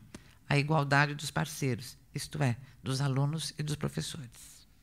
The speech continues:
Três, impedir a acumulação de experiências próprias, pessoais, intransferíveis, experiências que são literalmente desapropriadas pelo bom professor. Assim, pratica-se,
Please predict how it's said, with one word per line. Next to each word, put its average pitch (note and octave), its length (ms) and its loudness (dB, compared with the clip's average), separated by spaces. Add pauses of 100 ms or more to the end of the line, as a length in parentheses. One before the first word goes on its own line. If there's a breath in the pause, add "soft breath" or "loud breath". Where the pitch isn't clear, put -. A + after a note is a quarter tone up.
(1080 soft breath)
Três, - 500 -4 (300)
impedir G3 680 4 (420 loud breath)
a E3+ 120 6
acumulação D#3+ 680 2
de G3+ 80 0
experiências D3+ 1000 -2 (420 soft breath)
próprias, D#3+ 640 6
pessoais, D3 840 0
intransferíveis, D3 1200 -2 (640 loud breath)
experiências F#3 640 4
que - 80 -6
são G3 200 6
literalmente F#3 640 4
desapropriadas F#3+ 880 4
pelo E3+ 200 4
bom E3 200 4
professor. E3+ 560 -2 (1000 loud breath)
Assim, G#3 580 0 (400 soft breath)
pratica-se, - 800 2